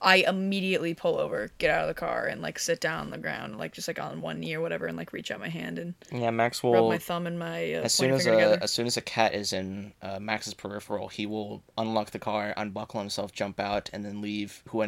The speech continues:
Speaker 2: anyone who is in the car to
Speaker 1: And try to pet it?
Speaker 2: Yeah. Oh, I'm fucking with you. <laughs>
Speaker 1: Don't.
Speaker 2: You can see if Max lunged at me, he had a knife.
Speaker 1: So
Speaker 2: What's
Speaker 1: the
Speaker 2: the fun fact?
Speaker 1: The fun fact of the
Speaker 2: Hurry
Speaker 1: day
Speaker 2: up.
Speaker 1: is actually a science fact. I learned this from Hank Green on TikTok.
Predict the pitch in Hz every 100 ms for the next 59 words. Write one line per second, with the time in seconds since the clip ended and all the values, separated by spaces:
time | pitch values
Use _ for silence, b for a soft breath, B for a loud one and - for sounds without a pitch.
0 | - 107 113 117 113 104 101 101 107 101
1 | 101 - 92 - 180 180 180 185 190 _
2 | _ _ _ _ _ _ _ _ 120 117
3 | 107 - - 101 104 - 104 - 92 -
4 | 101 - B B 196 175 202 185 - _
5 | - B - - 131 - 113 110 107 104
6 | 107 104 110 107 107 110 104 107 110 107
7 | 110 107 113 - _ - - 202 175 147
8 | 147 - 107 - - 196 180 240 226 202
9 | 185 - 170 170 165 160 131 123 120 -
10 | 170 170 - 175 170 214 247 180 - -
11 | - - - - - 165 175 185 180 175
12 | 170 - 175 170 185 - - 185 175 185
13 | 185 220 - 262 - -